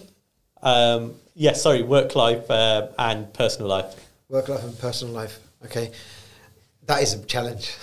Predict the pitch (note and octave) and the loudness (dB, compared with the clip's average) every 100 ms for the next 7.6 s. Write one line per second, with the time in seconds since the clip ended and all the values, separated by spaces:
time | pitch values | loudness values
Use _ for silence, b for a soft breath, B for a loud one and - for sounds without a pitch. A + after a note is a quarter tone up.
0 | - B2 A2+ - A#2 - A#2+ C#3 - C3 | -10 -6 -6 -6 -8 -6 -4 -4 -2 -4
1 | C3 C3 C3 - A2+ G#2+ B2 A#2+ A#2+ G#2 | -2 -2 -2 -4 -8 -8 -6 -6 -8 -12
2 | B B B B D3 E3+ F#3+ G#3+ C4 A3+ | B B B B -2 0 0 6 6 6
3 | G3 - - D3+ A#2 D3+ - C#3 C#3 D3 | 2 0 0 -4 2 2 2 -4 -4 -2
4 | C#3+ C#3 C3 - C#3 B2+ A#2 A2 - B2 | -4 -2 -2 2 2 0 -4 -10 -12 -6
5 | A#2 A#2 A#2 G#2+ - _ _ _ _ _ | -4 -4 -8 -14 -20 _ _ _ _ _
6 | _ _ A#2+ G#2 C3 B2 B2 A#2+ A2 - | _ _ _ -6 -4 0 -2 -2 -6 -8
7 | C3 A2+ A2 A2 G#2+ G2+ | -8 -10 -10 -8 -8 -10